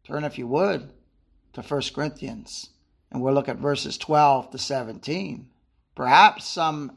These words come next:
at the Corinthian church favored Paul's precise logic, maybe others Apollo's oratory skill, and others maybe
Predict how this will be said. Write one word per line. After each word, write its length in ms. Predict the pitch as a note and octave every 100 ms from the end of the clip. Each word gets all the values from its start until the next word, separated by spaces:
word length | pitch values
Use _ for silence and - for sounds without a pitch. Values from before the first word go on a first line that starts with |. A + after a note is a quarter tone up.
| -
at 100 | C#3+
the 60 | D3+
Corinthian 480 | D3+ D3 C#3+ C3+
church 320 | - C#3+ D3+ -
favored 420 | D#3 D3+ D#3+ -
Paul's 380 | E3 F3 E3+ -
precise 540 | F#3+ F#3 F#3+ F#3+ G3
logic, 560 | G#3 A#3+ F3+ - - _ _ _ _ _ _
maybe 320 | - D#3 E3 E3+
others 600 | G#3 G3 C#3+ - - - _ _ -
Apollo's 720 | - E3+ E3+ E3+ E3+ - - - _ _ _ _
oratory 640 | F3+ A3 G#3 D#3+ D#3 C#3+ C3
skill, 640 | - - C#3 G2+ D#2 _ _ _ _ -
and 140 | C#3+
others 400 | C#3 F#3+ F3 B2+
maybe 560 | D3+ D#3+ F3 F3 C#3+